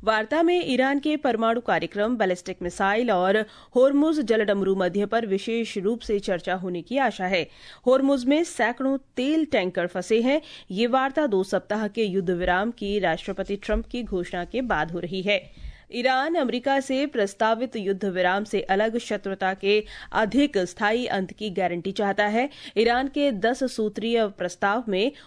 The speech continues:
होर्मुज जलडमरू मध्य पर नियंत्रण, क्षेत्रीय ठिकानों से अमेरिकी सेनाओं की वापसी, यूरेनियम संवर्धन का अधिकार और लेबनान में हिजबुल्लाह पर इसराइली हमले रोकने की मांग की गई है। अमेरिका ने कहा है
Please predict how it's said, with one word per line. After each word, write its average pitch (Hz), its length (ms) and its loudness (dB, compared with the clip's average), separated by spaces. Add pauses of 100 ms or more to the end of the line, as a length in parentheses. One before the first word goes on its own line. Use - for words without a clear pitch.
(120)
होर्मुज 269 480 4
जलडमरू 208 560 2
मध्य 190 300 -2
पर 190 200 0
नियंत्रण, 190 580 0
क्षेत्रीय 240 580 -2
ठिकानों 208 480 -2
से 202 260 -2 (120)
अमेरिकी 208 420 -2
सेनाओं 185 360 -2
की 185 160 -6
वापसी, 214 520 0 (340)
यूरेनियम 277 540 4
संवर्धन 226 520 2
का 220 160 2
अधिकार 226 460 2
और 226 200 4
लेबनान 196 460 2
में 233 240 4 (280)
हिजबुल्लाह 240 460 2
पर 214 260 2
इसराइली 220 800 2
हमले 202 360 2
रोकने 180 340 0
की 240 160 -4
मांग 180 240 0
की 185 140 -6
गई 180 180 0
है। 185 180 0 (300)
अमेरिका 196 320 2
ने 196 80 -2
कहा 208 240 0
है 240 220 2